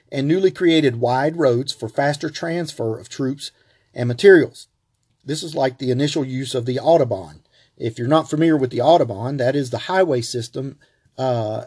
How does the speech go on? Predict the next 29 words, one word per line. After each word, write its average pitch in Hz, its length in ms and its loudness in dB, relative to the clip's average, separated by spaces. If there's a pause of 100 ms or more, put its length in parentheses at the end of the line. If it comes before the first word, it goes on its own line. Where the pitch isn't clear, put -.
in 120 180 -4
the 120 80 -4
nation 107 300 -6
of 127 100 -6
Germany. 139 500 0 (480)
And 127 140 -4
the 120 100 -2
Autobahn 139 640 4
was 117 160 -8
created 131 580 -2
in 107 320 -10
World 131 180 -4
War 113 120 -2
Two 196 240 -4
by 110 200 -2
Hitler 127 500 -4 (360)
to 131 180 -2
have 139 400 0
a 113 220 -2
fast 165 680 0
and 123 180 -4
most 170 260 2
direct 139 360 0
route 131 400 -2
of 113 260 -2
moving 156 380 -2
transports 156 1040 -4 (300)
of 120 160 -2
military 127 680 0